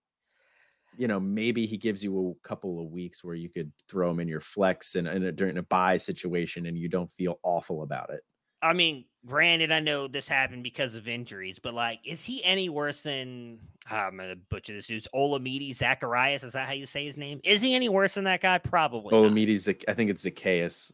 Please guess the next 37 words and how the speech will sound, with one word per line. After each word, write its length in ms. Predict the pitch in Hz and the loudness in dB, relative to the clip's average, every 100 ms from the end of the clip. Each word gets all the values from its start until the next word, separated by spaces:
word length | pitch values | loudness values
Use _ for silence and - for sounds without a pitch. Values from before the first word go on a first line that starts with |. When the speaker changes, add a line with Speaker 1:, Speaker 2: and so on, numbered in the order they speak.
| 120 | -8
Speaker 2:
Zacchaeus. 720 | 131 127 120 120 90 85 - - | -8 0 2 6 4 2 -8 -20
Speaker 1:
But 760 | - 110 - _ _ _ 120 | -20 -20 -20 _ _ _ -16
Speaker 2:
Zeus, 520 | - 127 127 - - - | -8 -6 -6 -10 -12 -6
whatever. 480 | 123 117 110 123 | -2 0 0 2
Speaker 1:
<laughs> 800 | 120 98 - - 147 - 160 143 | 2 2 -2 2 2 2 -2 2
Speaker 2:
He 140 | 147 311 | 4 8
had 180 | 349 330 | 10 8
Speaker 1:
No, 60 | |
Speaker 2:
a 20 | |
Speaker 1:
I 20 | 220 | 8
Speaker 2:
couple, 300 | 311 320 269 | 4 4 -2
he 180 | 240 339 | 0 -2
had 200 | 349 226 | -2 -4
good 240 | 294 247 | -6 -2
games 280 | 220 269 247 | -4 -2 -6
that 80 | 240 | -8
you 160 | 226 220 | -8 2
actually 500 | 214 240 - 247 240 | 2 2 -2 -6 -6
started 480 | - 190 277 180 | 2 4 4 2
him. 240 | 110 117 127 | -6 -6 0
And 200 | 180 185 165 _ _ _ 113 | 0 0 -12 _ _ _ -4
Speaker 1:
Mm-hmm. 200 | 120 170 | -2 -4
Speaker 2:
this 220 | 170 233 | -4 -6
is 100 | 254 | -4
definitely 380 | 220 214 208 214 | 4 4 4 0
more 220 | 202 190 | 0 2
of, 100 | 175 | 2
like, 180 | 165 165 | 2 2
a, 280 | 165 156 165 | 2 4 4
at 80 | 175 | 2
least 200 | 202 - | -4 -6
in 80 | 180 | 0
my 200 | 165 160 | 4 4
opinion, 580 | 160 170 156 147 139 - | 2 -4 -4 -6 -6 -10
and 100 | 151 | 0
I've, 240 | 160 156 139 | 2 2 -2
I've 180 | 139 135 | -6 -6